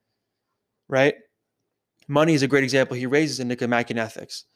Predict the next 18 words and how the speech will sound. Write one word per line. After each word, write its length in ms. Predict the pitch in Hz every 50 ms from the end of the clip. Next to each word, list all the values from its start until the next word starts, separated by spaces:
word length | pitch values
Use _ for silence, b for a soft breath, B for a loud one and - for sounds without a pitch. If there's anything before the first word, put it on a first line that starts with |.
| _ _ _ _ _ _
And 100 | 151 151
I 20 | 139
think 220 | - 170 160 -
this 160 | 147 - -
is 60 | 127 -
such 240 | 160 147 - - -
good 80 | 135
advice 400 | 131 120 131 185 180 151 123 -
for 160 | - - 127
a 60 | 117 117
kid, 340 | - - 135 113 104 - - _ _ 131
right? 180 | 131 127 135
Or 80 | 131 123
for 160 | - 147 131
a 40 | 123
teenager 460 | - - 151 139 135 123 120 120 120
or 60 | 117
someone 380 | - - 143 131 127 123 120